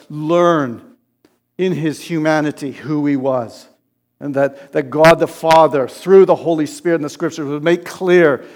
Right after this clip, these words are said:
to Jesus who he was and what he was, is doing. And what Jesus says here is, "The Father reveals to me what he is doing.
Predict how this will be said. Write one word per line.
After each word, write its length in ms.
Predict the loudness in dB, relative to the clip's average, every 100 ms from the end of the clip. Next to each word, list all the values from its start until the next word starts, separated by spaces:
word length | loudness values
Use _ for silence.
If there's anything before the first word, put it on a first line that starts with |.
| -12
to 100 | -10
Jesus 320 | -8 -8 -10
who 240 | -6 0 2
he 100 | 2
was 340 | 2 2 0
and 120 | -2
what 160 | -2 -2
he 120 | -2
was, 240 | -2 -4 -6 -20 -12
is 160 | -12
doing. 300 | -2 0 2
And 100 | 0
what 160 | -2 -4
Jesus 640 | -4 -2 -2 2 0 0 -12 -20 -2
says 320 | 2 2 0
here 180 | -4 -2
is, 160 | -4
"The 100 | -6
Father 560 | -10 -10 0 4 4 4
reveals 580 | 2 -2 0 2 2 -2
to 120 | -8
me 140 | -6
what 240 | -2 0 0
he 180 | -2 -2
is 200 | -2 -4
doing. 460 | -4 -2 -4 -8